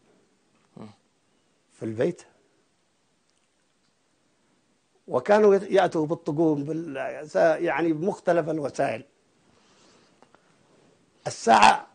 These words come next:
الخامسة والنصف وصل إلي الشيخ محسن العموش، لا زال يعيش، الله يطول في عمره، والشيخ أحمد عبد الرحمن الغولي. دخلوا ال-،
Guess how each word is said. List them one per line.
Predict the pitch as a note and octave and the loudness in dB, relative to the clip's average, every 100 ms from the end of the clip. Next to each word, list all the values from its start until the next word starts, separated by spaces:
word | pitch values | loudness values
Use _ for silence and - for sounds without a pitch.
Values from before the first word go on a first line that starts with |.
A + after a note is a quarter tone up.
| - | -10
الخامسة | E3 G3+ G3 E3 D#3+ | -2 0 0 2 0
والنصف | D#3+ G3 G#3 - - _ _ _ _ _ - | 2 0 -2 -10 -20 _ _ _ _ _ -4
وصل | D3+ F3 E3 | -2 0 2
إلي | D#3+ F3 | 2 2
الشيخ | E3 - D#3+ | 0 -2 -6
محسن | D#3+ D3+ D#3+ | -6 -6 -2
العموش، | C#3+ C3 D#3 D#3+ | -2 -2 -4 -4
لا | D3+ C3 | -4 -2
زال | D3 D3+ - - | -2 -4 -8 -12
يعيش، | B2 B2 C3 - _ _ _ _ _ _ _ _ _ _ _ _ _ - | -6 -6 -6 -12 _ _ _ _ _ _ _ _ _ _ _ _ _ -4
الله | C3+ C3+ | 2 4
يطول | B2+ C3+ B2 | 4 2 2
في | A#2 A#2+ | -2 -4
عمره، | B2 E3 - _ _ _ _ _ _ _ _ _ _ _ _ _ - | -4 -6 -8 _ _ _ _ _ _ _ _ _ _ _ _ _ -16
والشيخ | C#3 - E3 D3+ | -8 -2 -2 -2
أحمد | C3 C#3+ B2+ | -4 -2 0
عبد | B2 | -2
الرحمن | A#2+ A#2+ B2+ | -2 -2 -2
الغولي. | A#2 G#2 G#2 A#2+ - _ _ _ _ _ _ _ _ _ _ _ _ _ _ _ _ _ _ _ _ _ _ - | -2 -4 -8 -10 -20 _ _ _ _ _ _ _ _ _ _ _ _ _ _ _ _ _ _ _ _ _ _ 0
دخلوا | D#3+ E3 D3 B2+ | 2 4 4 2
ال-، | A#2 B2 B2 - - - - | -2 -8 -10 -10 -12 -14 -16